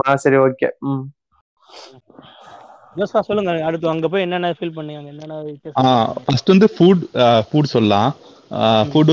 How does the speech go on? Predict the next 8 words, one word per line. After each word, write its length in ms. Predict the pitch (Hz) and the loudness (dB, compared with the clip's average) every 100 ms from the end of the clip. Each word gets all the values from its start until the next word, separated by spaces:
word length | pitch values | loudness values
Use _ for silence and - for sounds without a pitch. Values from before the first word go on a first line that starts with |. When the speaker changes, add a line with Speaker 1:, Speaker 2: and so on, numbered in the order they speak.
| 165 | 4
Speaker 3:
வந்து, 400 | 170 185 175 147 135 127 117 - | 6 6 6 6 6 4 2 -2
அ, 80 | - 120 123 117 - | 0 2 4 2 2
அங்க 220 | 123 139 | 2 4
வந்து 140 | 170 170 | 4 6
கம்ப்ளீட்டா 340 | 143 151 180 180 | 4 6 4 6
டிஃபரெண்ட். 440 | 151 147 120 117 | 4 4 4 2
நம்ம 320 | 131 123 127 131 131 117 | 2 2 4 4 4 2
தோசையோ 500 | 113 123 123 131 117 | 2 0 2 2 4